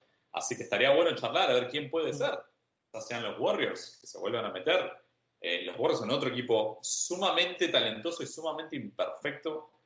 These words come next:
Speaker 1: con muchísimas decisiones para tomar, de las cuales no me gustaría ser, eh, el gerente general, porque no, es-, ah, tienen cosas
Speaker 2: No hay,
Speaker 1: para
Speaker 2: no hay
Speaker 1: hacer.
Speaker 2: nada fácil, no hay nada
Speaker 1: Claro,
Speaker 2: fácil ahí.
Speaker 1: tienen cosas para hacer, pero ninguna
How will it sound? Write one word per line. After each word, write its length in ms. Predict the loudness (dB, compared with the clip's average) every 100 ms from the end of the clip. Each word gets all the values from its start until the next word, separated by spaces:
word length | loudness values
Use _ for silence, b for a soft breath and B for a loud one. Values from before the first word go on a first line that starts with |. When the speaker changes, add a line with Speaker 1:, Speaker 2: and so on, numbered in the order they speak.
| _ _
Speaker 1:
con 220 | -8 -8
muchísimas 400 | -10 -6 -2 -2
decisiones 320 | -2 0 0
para 160 | 2 0
tomar, 260 | 2 2 4
de 80 |
las 120 | 2 2
cuales 460 | 2 2 -2 -12 _ _
no 280 | -12 -6 -2
me 100 | 0
gustaría 460 | 0 2 0 2 2
ser, 240 | 4 2 2 0 -2
eh, 800 | 2 4 4 6 6 6 4 -2 _ -20 -20 _ -4
el 440 | -2 0 -4 -4
gerente 260 | -6 -4 -4
general, 340 | -2 -2 0
porque 220 | -2 -6
no, 300 | -8 -8 -10
es-, 320 | -10 -14 -18 _ -16 -16 -16 -20 _ _ b _ -4
ah, 180 | -4 -4 B _ _
tienen 360 | 2 6 6 6
cosas 280 | 4 4
Speaker 2:
No 60 | 8
hay, 40 |
Speaker 1:
para 120 | 8 8
Speaker 2:
no 60 |
hay 60 | 8 8
Speaker 1:
hacer. 40 |
Speaker 2:
nada 160 | 8 4
fácil, 380 | 0 -2 -2 -4
no 60 |
hay 60 | -4
nada 180 | 0 4
Speaker 1:
Claro, 180 | 6 6
Speaker 2:
fácil 160 | 4
ahí. 140 | -4 -6
Speaker 1:
tienen 360 | -2 -2 -2
cosas 260 | -4 -2 -2
para 200 | 2 0
hacer, 260 | 2 -2 0
pero 300 | -4 -2 -4
ninguna 840 | -4 -10 -8 0 2 4 2 2